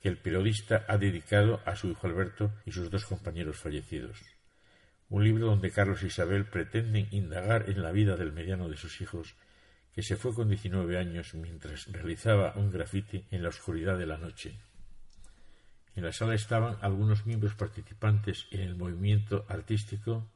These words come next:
Art Aero Rap, varios miembros de la Asociación Renacer, Movimiento Mundial de Ayuda a Padres que han Perdido Hijos, y que en La Bañeza tiene gran actividad,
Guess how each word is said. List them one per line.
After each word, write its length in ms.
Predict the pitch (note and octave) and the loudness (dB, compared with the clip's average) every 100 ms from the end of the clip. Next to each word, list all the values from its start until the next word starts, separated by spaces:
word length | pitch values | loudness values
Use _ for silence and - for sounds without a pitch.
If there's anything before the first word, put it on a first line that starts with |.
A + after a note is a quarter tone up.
| - | 0
Art 260 | G#2 G2+ - | 2 2 2
Aero 280 | G#2 F2+ F2 | 2 2 2
Rap, 240 | G#2+ G#2 - - - _ _ | 4 4 0 -14 -20 _ _
varios 380 | F#2 A2 G#2+ G#2 | 0 4 4 4
miembros 320 | A2+ G2+ F2+ | 2 2 0
de 80 | F#2+ | -2
la 100 | F2 | -2
Asociación 640 | G2 F2+ - D#2+ - G2 | -2 -4 -6 -6 -2 -2
Renacer, 460 | F2 D#2 - G2 F#2+ G#2 - - - - _ _ - | -2 -8 -4 0 0 -2 -10 -18 -20 -20 _ _ -6
Movimiento 460 | F#2 F#2 G#2 G#2 | -2 2 2 2
Mundial 580 | F#2+ F2+ F2 G2+ G2+ - - | 0 -2 0 2 2 -2 -10
de 120 | F2+ | -6
Ayuda 240 | F2 G2+ - F2 | 0 0 0 -6
a 100 | - | -2
Padres 360 | G2 F#2 - | 0 0 -6
que 140 | - F#2+ | -6 -6
han 100 | F2 | -4
Perdido 400 | E2 F2 D#2+ F#2 | -8 -6 -4 -4
Hijos, 420 | G2+ E2+ D2+ - _ _ _ | -4 -8 -12 -14 _ _ _
y 220 | G#2+ G#2 - | 0 0 0
que 280 | E2+ D2 - | -8 -8 -4
en 200 | G2 F2+ | -2 -2
La 80 | |
Bañeza 360 | E2 G2+ G#2+ G2+ | -2 2 2 0
tiene 220 | G#2 F#2+ F2 | -4 -4 -2
gran 200 | F#2+ E2 | -4 -4
actividad, 580 | - G2+ D2+ D#2+ D2+ | -4 -4 -4 -6 -8